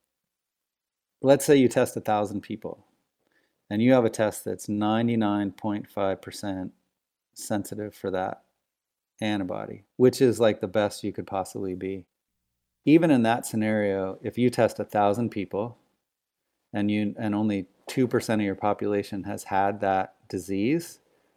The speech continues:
if somebody tests positive, you're only seventy-seven percent certain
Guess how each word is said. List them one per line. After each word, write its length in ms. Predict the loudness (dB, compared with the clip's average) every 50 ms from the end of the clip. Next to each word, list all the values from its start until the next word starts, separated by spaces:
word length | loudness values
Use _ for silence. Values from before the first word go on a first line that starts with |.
| _ _ _ _ _ _ _ _ _ _ _ _ _ _ _ _ _ _ _ _ _ _
if 140 | -4 -4 -2
somebody 400 | -2 0 2 4 4 4 4 2
tests 280 | 2 0 -2 -2 -2 -6
positive, 760 | -12 -8 -4 0 0 0 0 0 -2 -6 -6 -6 -6 -8 -10 -12 _ _ _ _ _ _ _ _ _ _ _ _ _ _ _ _ _ _ _ _ -18
you're 720 | -10 -2 2 4 6 8 8 8 8 6 4 2 0 -4 _ _ _ _ _ _ -4
only 360 | -2 2 2 4 4 2 0
seventy-seven 840 | -2 0 2 2 2 4 2 2 0 0 2 2 2 2 2 0 -2
percent 500 | -2 -4 -8 -6 -4 -4 -4 -4 -4 -6
certain 560 | -6 -4 -2 -2 -2 -2 -4 -6 -6 -8 -8